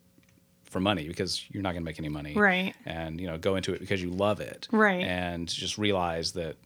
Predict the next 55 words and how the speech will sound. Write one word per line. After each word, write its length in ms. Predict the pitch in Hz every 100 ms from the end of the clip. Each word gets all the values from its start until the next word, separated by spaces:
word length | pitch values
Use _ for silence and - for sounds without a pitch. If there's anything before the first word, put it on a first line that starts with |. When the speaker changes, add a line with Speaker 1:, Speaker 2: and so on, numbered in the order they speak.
| - _ 123
Speaker 1:
doing 260 | 120 110 98
that 240 | 92 87
means 460 | 110 104 92 92 95
that 240 | 90 85 _
your 160 | 101 95
life 440 | 90 87 92 - -
will 100 | 95
take 220 | - 90
a 20 |
certain 240 | 87 98 85
direction 460 | 87 82 - 82
and, 180 | 78 80
and 120 | 92
you 80 | 90
will 60 | 87
have 140 | 98
to 80 | -
make 140 | 87 -
certain 200 | - -
sacrifices 680 | - 156 - 78 76 -
and 60 | 214
all 40 | 185
Speaker 2:
Sure. 60 |
Speaker 1:
that. 60 | 110
And 80 | 131
this 100 | 151
is 100 | 113
a 60 | 95
story 520 | - 104 107 104 95
that 120 | 92
we 120 | 90
tell 540 | 92 - 98 98 92 - - _ _
people, 480 | 113 95 85 85 - 113 110 151 135
<laughs> 380 | - - _
kids, 360 | - 120 98 92
teenagers, 560 | - 113 98 92 90 117
you 60 |
know, 200 | 104 95
come, 200 | 98 110
you 120 | 123
know, 40 | 120 _ - - - - -
guidance 320 | 117 117 120
counselors 480 | - 110 92 110 90
tell 160 | - 104
them 140 | 98
this 180 | 92 85
in 60 | 98
high 140 | 101
schools, 460 | 98 - 82 78 104
you 40 |
know. 180 | 95 92 - - -
And, 240 | 131 120 139
and 240 | 127 113 -
I 100 | 123
think 500 | - 190 185 -